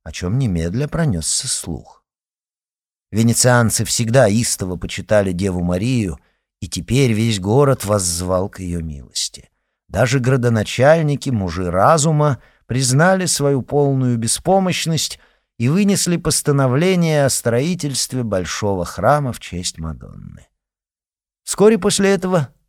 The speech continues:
чума отступила, и все сочли, что сие чудо сотворила Санта-Мария де ла Салюте,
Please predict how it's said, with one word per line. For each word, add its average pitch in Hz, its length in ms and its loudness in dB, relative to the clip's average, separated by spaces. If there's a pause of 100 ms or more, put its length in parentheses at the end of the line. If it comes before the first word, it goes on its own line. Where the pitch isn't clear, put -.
(120)
чума 143 380 2
отступила, 135 680 -6 (500)
и 101 40 -2
все 135 260 0
сочли, 156 500 -2
что - 220 -4
сие 120 340 0
чудо 156 340 -4
сотворила 131 540 -2
Санта-Мария 131 720 0
де 113 120 -2
ла 117 120 0
Салюте, 98 560 -6